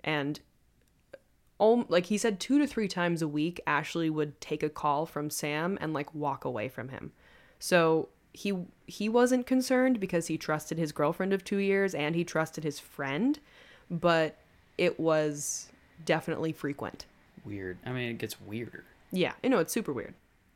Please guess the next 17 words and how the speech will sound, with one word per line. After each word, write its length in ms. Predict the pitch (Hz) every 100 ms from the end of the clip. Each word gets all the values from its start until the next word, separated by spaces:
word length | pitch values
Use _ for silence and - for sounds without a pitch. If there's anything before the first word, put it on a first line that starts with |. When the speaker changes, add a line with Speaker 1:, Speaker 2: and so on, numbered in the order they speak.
| -
Speaker 1:
As 260 | 247 330 294
all 220 | 202 208
of 80 | 190
this 140 | 175
was 120 | 165
happening, 540 | - 156 151 151 139 139
Ashley's 460 | 170 214 - 208 -
family 540 | - 196 208 175 151
realized 460 | 143 151 143 143 -
that 120 | 151
Ashley's 460 | 156 156 156 147 -
phone 580 | - 156 175 233 247
was 280 | 170 160 160
in 180 | - 160
her 160 | 151 160
mother's 480 | 160 151 160 151
name, 460 | 143 143 131 90